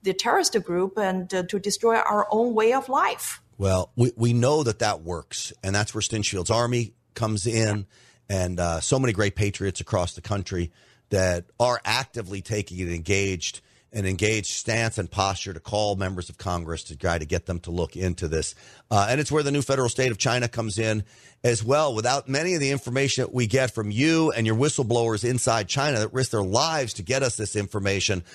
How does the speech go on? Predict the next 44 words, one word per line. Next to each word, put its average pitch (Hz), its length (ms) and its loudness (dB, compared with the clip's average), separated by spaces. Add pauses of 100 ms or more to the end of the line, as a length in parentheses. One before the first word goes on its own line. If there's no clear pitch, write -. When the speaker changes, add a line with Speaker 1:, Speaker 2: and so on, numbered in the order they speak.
(240)
Speaker 2:
uh, 117 180 4
I 139 160 2
don't 185 180 -2
think 160 180 -2
we'd 131 160 0
see 139 240 2
Congress 131 520 -2
even 135 260 -2
taking 131 280 -2
the 110 60 -2
small 175 280 0
steps - 300 -2
that 110 160 -2
they're 110 120 0
taking 104 400 -2
now 107 380 0 (420)
without 107 420 0
that. 92 260 -4
So 107 240 -2
a, 104 240 -2
a 110 100 0
huge 117 320 0
thanks - 680 -2
to - 120 -6
you, 107 460 2
Nicole 101 420 0
Tsai, 98 580 0
and, 92 300 -6
uh, 87 320 0
and 92 140 -4
the 90 40 -2
new 101 100 0
federal 98 240 0
state 92 260 0
of 87 80 -4
China, 92 300 2
and 90 160 -2
Miles 101 320 2
Guo, 92 280 0
who's 87 200 -8
made 85 200 -4 (420)
so - 180 2
many 131 160 0
sacrifices 90 1120 -4